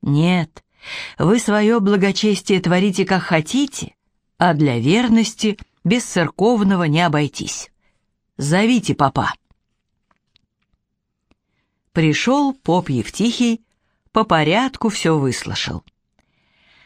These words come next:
«Решение, говорит, правильное и богоугодное.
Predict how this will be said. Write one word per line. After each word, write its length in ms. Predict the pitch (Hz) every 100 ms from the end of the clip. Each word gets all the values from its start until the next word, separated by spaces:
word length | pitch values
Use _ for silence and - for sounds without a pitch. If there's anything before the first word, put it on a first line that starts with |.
| _ _ _ _ _
«Решение, 840 | - 147 147 - 151 202 240 240 226
говорит, 720 | 208 208 208 226 - - -
правильное 960 | - 151 196 214 220 208 214 214 202 -
и 140 | 151 165
богоугодное. 1080 | 185 185 214 165 139 139 143 147 147 156